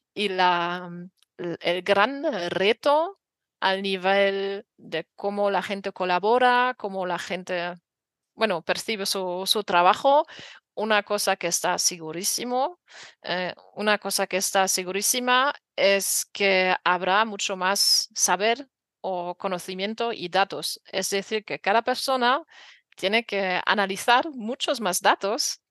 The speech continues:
antes de que se ponga <laughs> a la creatividad o a la producción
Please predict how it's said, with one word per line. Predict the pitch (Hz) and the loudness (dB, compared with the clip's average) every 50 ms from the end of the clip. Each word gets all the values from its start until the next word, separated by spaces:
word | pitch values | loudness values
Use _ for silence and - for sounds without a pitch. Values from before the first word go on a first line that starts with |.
| _ _ | _ _
antes | - 202 233 262 - 247 262 - - - - - _ _ _ _ _ | 0 0 0 0 -2 -2 0 0 -2 -2 -4 -8 _ _ _ _ _
de | 214 208 196 | -4 -4 -2
que | - 202 | 0 0
se | 196 - 180 180 190 185 185 - | 0 0 0 0 -2 -4 -6 -4
ponga | - 214 220 220 214 208 208 214 214 - - - - | -4 -4 0 2 4 4 4 4 2 0 -4 -2 -2
<laughs> | - - - - - - 247 226 - | -2 -2 -2 -6 -4 -4 -4 -2 0
a | - 254 233 | 2 2 4
la | 220 214 214 | 4 4 2
creatividad | - 240 214 196 196 202 190 202 190 202 220 247 247 | 2 0 0 0 0 -2 -6 -4 0 2 2 2 2
o | - | -2
a | 190 185 185 | -8 -8 -8
la | 190 | -8
producción | 185 - 220 214 214 208 208 - - 240 226 226 233 269 | -8 -6 -4 -4 -4 -4 -6 -6 0 2 2 2 2 0